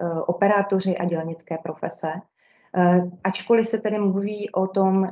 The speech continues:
že oblast I T je v tuto chvíli nejméně pokrytá, že jsou nejvíce žádané, eh, žádané, mm, pracovníci z oblasti I T, tak v tuto chvíli ta situace v České republice vypadá takto.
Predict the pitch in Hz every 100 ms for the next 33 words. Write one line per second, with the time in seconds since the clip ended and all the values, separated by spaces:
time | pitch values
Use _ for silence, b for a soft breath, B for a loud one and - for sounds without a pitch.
0 | 190 180 190 185 180 180 190 185 190 -
1 | - 226 226 170 156 180 - - 190 -
2 | 190 190 185 185 190 185 180 180 185 185
3 | 170 - 202 202 190 180 180 180 180 180
4 | 175 175 175 180 185 170 175 185 180 170
5 | 190 B B B - 175 170 170 170 170
6 | 170 165 - 180 180 175 175 175 175 -
7 | 190 180 180 - 185 - 196 190 180 -
8 | - 185 180 - 175 165 170 220 240 -
9 | _ b _ 185 185 202 202 - 202 202
10 | 196 185 185 185 185 185 - 165 - 170
11 | - 170 175 175 165 170 165 165 - -
12 | - 160